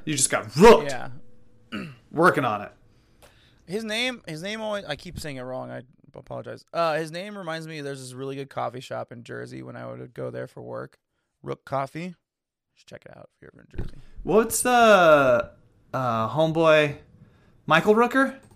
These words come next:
Speaker 1: Isn't that an actor too?
Speaker 2: That sounds
Speaker 1: Yeah,
Speaker 2: familiar.
Speaker 1: Michael. Oh, it's a dude from, uh, Guardians of the Galaxy. He plays Yondu, and then he's in, uh,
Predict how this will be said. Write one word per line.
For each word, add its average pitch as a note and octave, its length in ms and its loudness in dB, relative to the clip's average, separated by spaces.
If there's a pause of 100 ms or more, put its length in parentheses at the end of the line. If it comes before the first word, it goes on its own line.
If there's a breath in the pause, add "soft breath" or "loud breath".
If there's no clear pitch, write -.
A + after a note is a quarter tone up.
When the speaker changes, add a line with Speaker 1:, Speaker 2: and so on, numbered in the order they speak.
(1120)
Speaker 1:
Isn't D3 160 -8
that G3+ 140 4
an G3 80 0
actor F#3+ 320 0
too? F#3+ 360 0 (800)
Speaker 2:
That E3 160 -16
sounds A#3+ 280 -12
Speaker 1:
Yeah, F#3+ 160 10
Speaker 2:
familiar. C3+ 60 2
Speaker 1:
Michael. E3+ 260 4
Oh, F3+ 160 10
it's D#3 120 4
a D#3+ 60 0
dude E3 340 4
from, D#3 280 0
uh, C3+ 340 2 (1200)
Guardians D3+ 320 4
of C3+ 60 -6
the C3+ 60 -4
Galaxy. C3 540 -4 (3000)
He B2+ 100 -12
plays C3 280 0
Yondu, B2 460 2
and B2+ 80 0
then A#2 120 -4
he's B2 240 -6
in, A#2 160 -8
uh, G#2+ 380 -6